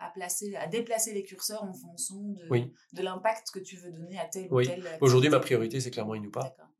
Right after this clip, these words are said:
Speaker 2: Et je veux dire que le reste, c'est vraiment plus, euh, de la, de la curiosité,
Speaker 1: Mhm.
Speaker 2: de, de, comment, de la conversion personnelle aussi,
Speaker 1: Mhm,
Speaker 2: parce que je,
Speaker 1: mhm.
Speaker 2: j'ai envie d'avoir un impact sociétal aussi par
Speaker 1: Mhm.
Speaker 2: rapport à la transition écologique.
Speaker 1: Mhm.
Speaker 2: C'est un sujet qui me parle.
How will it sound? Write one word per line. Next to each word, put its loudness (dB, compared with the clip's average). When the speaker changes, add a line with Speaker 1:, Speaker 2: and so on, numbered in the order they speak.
Speaker 2:
Et 10
je 4
veux 2
dire 0
que 0
le 2
reste, 2
c'est -6
vraiment -4
plus, -8
euh, -4
de -8
la, -4
de -6
la -2
curiosité, -4
Speaker 1:
Mhm. -6
Speaker 2:
de, -2
de, 0
comment, -12
de -8
la -2
conversion 2
personnelle -2
aussi, 0
Speaker 1:
Mhm, -2
Speaker 2:
parce -4
que -12
je, -8
Speaker 1:
mhm. -12
Speaker 2:
j'ai -2
envie 2
d'avoir 4
un 2
impact -2
sociétal -4
aussi -4
par -2
Speaker 1:
Mhm. -4
Speaker 2:
rapport -6
à 0
la -2
transition -2
écologique. -6
Speaker 1:
Mhm. -8
Speaker 2:
C'est 0
un 2
sujet 0
qui -4
me -4
parle. 6